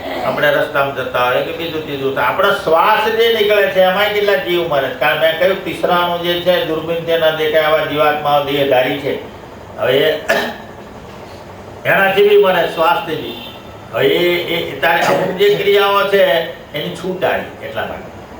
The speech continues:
નહીં તો ચાલે નહીં. એટલા માટે કર્મ ફળ પ્રદાતા ભગવાન છે એને શરણે, શરણાગતિ સ્વીકારવાનું. કોઈ કંઈક કર્મની અંદર કોઈ પણ કંઈક બાધ્ય બાધક ભાવ આવી ગયો હોય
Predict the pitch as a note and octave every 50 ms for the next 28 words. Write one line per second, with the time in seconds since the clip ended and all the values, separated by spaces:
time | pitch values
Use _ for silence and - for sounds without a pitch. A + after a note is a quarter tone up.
0 | - - - - - - - - - - A#2+ C3+ C#3 - F3+ - F3+ F#3+ G#3+ G#3+
1 | A3 A3+ A3 G#3 F3+ - - - - - - - C#3 C3+ E3 F3+ F3 F3+ - -
2 | - - - D#3+ D#3+ - - G#3 G#3+ G#3+ G3 F#3+ G3 G3 - G3 - G3+ G3+ F#3+
3 | F#3+ G#3 - - E3+ D#3+ D#3 E3 F3+ F#3 F#3 F#3 - F#3 F#3 F#3 F#3 F#3 F#3 -
4 | F#3 E3+ F#3 F#3 F#3 F#3 F3+ F3+ F3+ - - - D#3+ E3 F3 F3 - F3 F3 F3
5 | E3+ - E3+ E3+ E3 E3 E3 D#3+ E3 D#3+ D#3+ D#3+ D#3 - D#3 C#3+ - D#3+ D#3 D3+
6 | D#3+ D#3+ D#3 - - - D3+ F#3+ - D#3 D3+ E3 E3 E3+ E3 E3 E3 E3 E3+ E3
7 | - - - - - - - - - C#3+ - D#3+ D#3+ D#3+ D#3+ D#3+ D#3+ - D#3+ D#3
8 | D#3 D3+ D#3+ D#3+ E3 D#3 - D#3 D#3 D3+ D3+ C3+ - B2+ B2+ B2 - - D3 D3+
9 | D3 C3+ C3+ C#3 C3+ C3+ A#2+ A#2 G#2 G2+ F#2+ - F#2 - C3 C#3 - A#2 - -
10 | - - - C3 E3 F3+ F3+ E3 D#3 D#3 C#3 G2+ - A2+ A2 A2